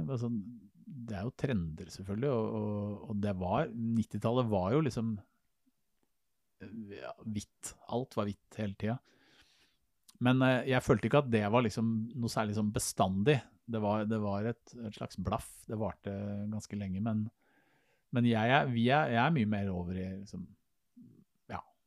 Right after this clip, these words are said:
huset fullt av ting fra alle mulige kanter, og, og, og da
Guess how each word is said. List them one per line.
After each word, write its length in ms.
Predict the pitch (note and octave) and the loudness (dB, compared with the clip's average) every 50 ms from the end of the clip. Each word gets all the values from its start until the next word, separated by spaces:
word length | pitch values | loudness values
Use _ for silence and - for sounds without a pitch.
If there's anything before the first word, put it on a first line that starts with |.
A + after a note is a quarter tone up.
| _ _ _ _ - - C4 C#4+ A#3 - - | _ _ _ _ -20 -20 -20 _ _ -14 -6
huset 360 | - G#2+ G#2 G2 - A2 G#2 | -4 -4 -2 -2 -4 -4 -4
fullt 300 | - G2+ G2+ - - - | -4 -6 -6 -6 -6 -4
av 400 | G#2 G2+ G2+ G2 G2+ G#2 G2 G2+ G#2 | -4 -2 -2 -2 -2 -4 -4 -6 -8
ting 240 | - - G#2 G2+ A2 G2+ | -8 -6 -4 -4 -4 -6
fra 240 | - - G2+ G#2 G2+ F#2+ | -8 -8 -6 -6 -4 -4
alle 280 | F#2 F#2 G2 G2 F#2+ F#2 | -2 -2 -2 -2 -2 -2
mulige 240 | G2+ G2 F#2 F#2 F#2 | -2 -4 -4 -6 -8
kanter, 460 | - F#2+ F2 - _ - G2 G2 G2 | -8 -8 -8 -10 _ -10 -8 -8 -6
og, 240 | G2 F#2 F2+ F2+ F#2+ - _ _ _ _ _ _ _ _ _ _ _ _ _ _ _ _ _ _ - | -6 -6 -6 -8 -10 -12 _ _ _ _ _ _ _ _ _ _ _ _ _ _ _ _ _ _ -10
og, 500 | G#3 G#2 F#2+ G2+ G2 G2 G2+ G2 E2+ F2 | -8 -6 -6 -4 -4 -6 -6 -6 -6 -6
og 100 | A#2+ A#2 | -4 -2
da 140 | A#2+ D3+ F#3 | 0 0 2